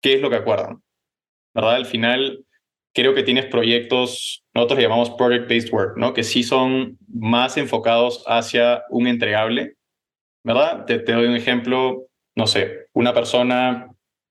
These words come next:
de ventas que ha estado diez años en la industria de fintech, quizás puede entrar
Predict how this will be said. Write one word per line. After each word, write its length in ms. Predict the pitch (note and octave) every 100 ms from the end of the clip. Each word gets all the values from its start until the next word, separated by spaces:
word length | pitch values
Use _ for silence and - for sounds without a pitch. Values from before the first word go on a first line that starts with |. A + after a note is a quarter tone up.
| _ _ _
de 120 | A#2+ G#2+
ventas 340 | A#2+ B2 A#2+
que 100 | A#2+
ha 20 |
estado 460 | A#2+ B2 A#2+ A#2+ A#2 - - - - - - _
diez 240 | C#3+ D3+ D3+
años 220 | D3 C#3+
en 60 |
la 40 | B2+
industria 300 | A#2 A#2+ B2+
de 80 | A#2
fintech, 560 | C3+ C3 C3+ C#3 -
quizás 360 | - A2+ C3+ C3
puede 180 | C3+ C3
entrar 520 | B2+ B2+ B2+ C3+